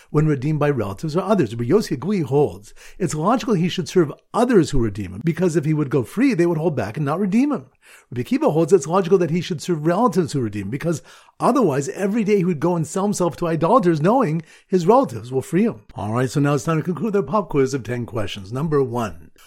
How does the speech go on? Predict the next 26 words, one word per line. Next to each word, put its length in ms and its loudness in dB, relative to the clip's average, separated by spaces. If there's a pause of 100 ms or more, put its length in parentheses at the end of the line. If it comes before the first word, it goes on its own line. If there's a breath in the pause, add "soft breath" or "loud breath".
(140 soft breath)
which 240 2
stuff 280 -2
do 60 -6
we 60 0
learn 160 0
that 100 -2
anyone 300 0
who 80 -2
does 200 -4
not 280 0
know 120 -2
the 100 -2
halachos 480 -2
of 120 -10
Gittin 220 0
and 180 -8
Kedushin 600 -4 (280 soft breath)
should 160 -6
have 180 -2
no 160 2
involvement 480 -2
in 180 2
them? 220 -4
That's 200 -6
on 140 -4
Daf 320 -2